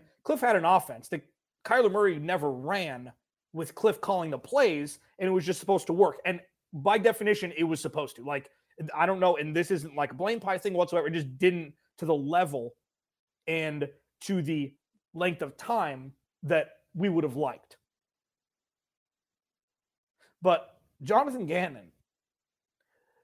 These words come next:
there were a couple things that I was like, "Wait, he needs to explain that. What are you talking about?" But this one was very straightforward. Like, he knows that Kyler Murray is what makes all this go.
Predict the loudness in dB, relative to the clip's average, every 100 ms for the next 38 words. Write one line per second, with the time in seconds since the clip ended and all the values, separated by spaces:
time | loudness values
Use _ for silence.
0 | _ 6 8 6 4 4 2 2 -2 -4
1 | -10 -10 -14 -10 -6 -4 -4 -4 -8 -10
2 | -10 -10 -12 0 2 2 -2 -4 -6 -6
3 | -12 -10 0 0 6 4 4 -2 -2 -2
4 | 2 6 6 4 -4 -6 -12 -16 -10 -10
5 | -10 _ _ _ 0 2 6 8 8 6
6 | 2 -2 2 2 2 0 0 -2 -4 -6
7 | -6 -8 -6 -6 -6 -10 -18 _ _ _
8 | _ _ _ _ _ -8 -6